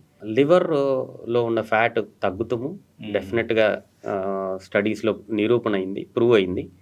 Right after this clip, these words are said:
Speaker 1: రెండోది, లివర్ నెమ్మదిగా డ్యామేజ్ అయినప్పుడు ఫైబ్రోసిస్ అంటారు, లివర్ స్టిఫ్
Speaker 2: ఓకే.
Speaker 1: అవుతుంది.
Speaker 2: మ్మ్, మ్మ్.
Speaker 1: ఈ ఫైబ్రోసిస్ కూడా రివర్స్ అయినట్టు స్టడీస్ ప్రూవ్ చేసినాయి. So బ్లాక్ కాఫీ
Speaker 2: మ్మ్.
Speaker 1: లిమిటెడ్ క్వాంటిటీ, రోజుకు ఒక cup of black
Speaker 2: ఓకే.
Speaker 1: coffee
Speaker 2: మ్మ్.
Speaker 1: is good.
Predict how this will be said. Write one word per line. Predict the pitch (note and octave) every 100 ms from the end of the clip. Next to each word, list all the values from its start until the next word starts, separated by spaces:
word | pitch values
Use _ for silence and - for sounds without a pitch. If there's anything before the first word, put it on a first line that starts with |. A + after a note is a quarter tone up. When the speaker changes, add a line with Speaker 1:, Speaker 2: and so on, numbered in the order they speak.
| _ -
Speaker 1:
రెండోది, | D3 F3+ F3+ D3 C3+ C#3 - _ _ _ -
లివర్ | B2+ D#3+ F#3 D3+
నెమ్మదిగా | C3 E3 D#3+
డ్యామేజ్ | A2+ A2+ D3 E3+ C#3+
అయినప్పుడు | C3 B2 F3+ D#3+ C#3+
ఫైబ్రోసిస్ | C#3+ C3 D#3 E3+ E3+ C#3+ A#2+
అంటారు, | G2+ F2 - _ _ - A2+
లివర్ | A#2 C#3
స్టిఫ్ | - - D3
Speaker 2:
ఓకే. | F#3
Speaker 1:
అవుతుంది. | G#2+ G2 F2 -
Speaker 2:
మ్మ్, | A#2+
మ్మ్. | G#2 G2+ F#2+ F#2 _ C#3+
Speaker 1:
ఈ |
ఫైబ్రోసిస్ | C3 - D3 F#3 G#3 G3 F#3 F3+
కూడా | E3 D#3
రివర్స్ | C3+ C#3 C3
అయినట్టు | B2+ A#2+ A#2+ E3+
స్టడీస్ | - B2+ B2 B2+ -
ప్రూవ్ | G#2+ A2 G2
చేసినాయి. | F2+ F2+ E2 - _ _ B2
So | G2+
బ్లాక్ | A2 C3+ -
కాఫీ | D3 B2+ E3+ G3+
Speaker 2:
మ్మ్. | - _ - A2
Speaker 1:
లిమిటెడ్ | A#2 D#3+ F3+ F#3
క్వాంటిటీ, | A2+ A2 G2 F#2+ F#2 - -
రోజుకు | B2 E3+ F3 C3
ఒక | A2 B2
cup | B2+ A#2+ - A2+
of | G#2+
black | G2+ G2+ G#2
Speaker 2:
ఓకే. | G#2+
Speaker 1:
coffee | F#2 D3+ D#3 - -
Speaker 2:
మ్మ్. | A#2 G2+ G2+ -
Speaker 1:
is | B2+ A2 A2+
good. | B2+ G2